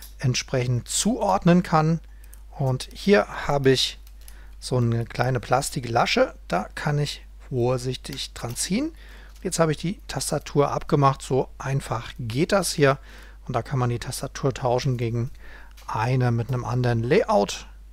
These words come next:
oder gegen eine, die funktioniert. Und ja, hier unten sieht man wahrscheinlich den Hauptspeicher, den aufgelöteten, die zweiunddreißig Gigabyte.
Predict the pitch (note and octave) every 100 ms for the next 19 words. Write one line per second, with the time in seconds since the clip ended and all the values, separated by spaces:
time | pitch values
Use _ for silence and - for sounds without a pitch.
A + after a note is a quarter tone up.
0 | - - C#3+ C#3 - - C3 D3+ G#2 B2
1 | A#2 A#2 C3 - - B2+ A#2+ - B2+ E3
2 | F3+ - - - - - - - D3+ C3+
3 | B2+ - D#3+ - - A#3+ G#3 E3+ E3 D#3+
4 | D3+ C#3 - C3+ B2 B2+ - D3+ C3 -
5 | - C3+ D3 - - E3+ D#3+ D#3+ C#3+ D3
6 | A#2+ C#3 - C3 C3+ B2+ B2 - C3 B2
7 | B2+ A#2+ A#2 - B2+ A#2+ B2 A#2 A#2 A#2